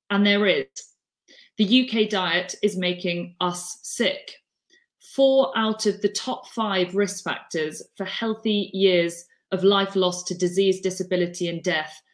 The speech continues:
are related to our diets. Four out of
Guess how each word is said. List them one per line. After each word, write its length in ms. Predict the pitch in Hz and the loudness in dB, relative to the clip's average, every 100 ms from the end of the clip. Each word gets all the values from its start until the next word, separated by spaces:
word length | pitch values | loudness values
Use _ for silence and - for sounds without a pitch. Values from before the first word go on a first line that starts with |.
| _ - | _ -2
are 120 | 196 | 2
related 560 | 185 185 180 180 180 175 - _ | 6 6 4 0 -4 -4 -10 _
to 200 | - 185 | -2 0
our 140 | 170 170 | 0 -4
diets. 600 | 170 139 120 - - - | -6 -4 -6 -8 -12 -4
Four 440 | 254 240 240 233 - _ | 0 2 0 -2 -8 _
out 300 | 196 190 190 | -2 -2 0
of 180 | 190 180 | 0 0